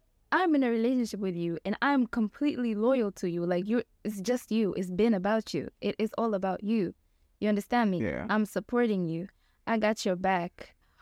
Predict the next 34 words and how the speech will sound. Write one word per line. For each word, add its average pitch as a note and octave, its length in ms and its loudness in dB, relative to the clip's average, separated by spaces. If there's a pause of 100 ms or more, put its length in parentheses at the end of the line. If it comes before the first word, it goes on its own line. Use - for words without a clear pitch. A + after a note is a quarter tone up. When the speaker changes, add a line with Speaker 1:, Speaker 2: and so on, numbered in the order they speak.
(120)
Speaker 1:
Whatever A#3 360 2
you A3 220 2
need, G#3 500 0
you G3+ 140 -2 (140)
talk A#3+ 280 -2
to A3 120 -2
me G3 280 0 (240)
and G3+ 140 0
I'm G#3+ 200 2
there G#3+ 260 0
to, G3 200 -4
like, F#3 240 -2
help G#3+ 320 -4
you F3+ 120 0
out. G3 300 -2 (1120)
Whatever A#3+ 580 2
it F#3 160 -4
is, G3 360 0
like, F#3 200 0
I'm F#3+ 180 -2
down G#3+ 300 0
for F#3 220 -6
whatever, F#3 520 0
and F#3 260 -2
you're A#3 220 4
busy G3 320 -2
there G#3 260 0
entertaining F#3 540 -2
other G3 180 -2
people. - 320 -4 (440)
I'm A#4 200 4
gonna C#4+ 240 4
wanna E4 240 2 (160)
know. - 160 -2